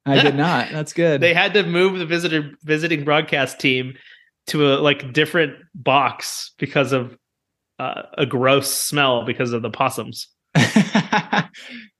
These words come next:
Speaker 1: mean, isn't that stadium, like, ten thousand years old?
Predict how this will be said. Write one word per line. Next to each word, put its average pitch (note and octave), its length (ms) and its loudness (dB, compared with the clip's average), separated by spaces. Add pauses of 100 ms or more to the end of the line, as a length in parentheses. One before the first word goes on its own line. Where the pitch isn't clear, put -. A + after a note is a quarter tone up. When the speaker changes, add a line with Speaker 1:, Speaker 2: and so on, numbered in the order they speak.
Speaker 1:
mean, F3+ 800 0
isn't G3+ 220 2
that A#3+ 180 0
stadium, F#3 380 2
like, D3 280 -2 (200)
ten D3+ 220 -4
thousand D#3+ 300 0
years D3+ 200 2
old? E3+ 280 -2